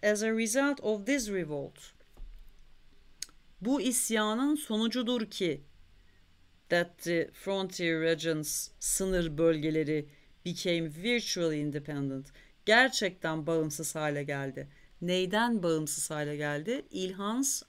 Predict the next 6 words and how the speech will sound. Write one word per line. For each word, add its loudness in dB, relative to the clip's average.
authority. -8
İlhan'ın, -4
İlhanlı -4
devletinin -4
başındaki -4
İlhan'ın, -4